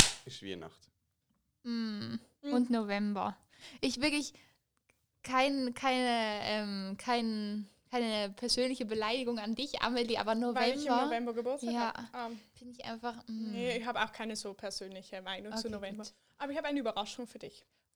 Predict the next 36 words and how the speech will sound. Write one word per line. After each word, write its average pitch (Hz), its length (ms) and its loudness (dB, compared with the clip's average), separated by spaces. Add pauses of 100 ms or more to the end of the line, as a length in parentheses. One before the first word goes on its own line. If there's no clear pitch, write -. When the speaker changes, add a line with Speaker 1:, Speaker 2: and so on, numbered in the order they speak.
(100)
Speaker 2:
Was? 247 480 -4 (340)
Speaker 3:
Ähm, 269 200 4
Speaker 2:
Wow. 220 160 2
Speaker 3:
also 247 300 8
wirklich 208 300 0
explizit 285 460 -4
für 269 160 -4
dich 277 280 -4
und 269 100 -2
nicht 277 160 -4
von 254 120 -4
mir, 269 140 -2
sondern 262 220 -8
von 226 120 -10
meiner 190 180 -8
Mutter. 202 380 -14 (340)
Weil 254 100 -6
meine 247 220 2
Speaker 2:
Oh. - 20 2
Speaker 3:
Mutter 269 340 4
hat, 226 260 0 (280)
äh, 247 40 -10 (260)
eine, 214 180 -6 (220)
die 233 240 -10
vorletzte 302 640 -4
Podcast-Folge 262 760 -6
gehört 226 280 -8
und 220 120 -8
dann, 208 300 -6
ich - 160 -16
bringe 240 300 -8
sie 220 140 -10
schnell. 185 360 -8
Ihr 233 80 -2
müsst 277 240 -2
überbrücken. 208 580 -10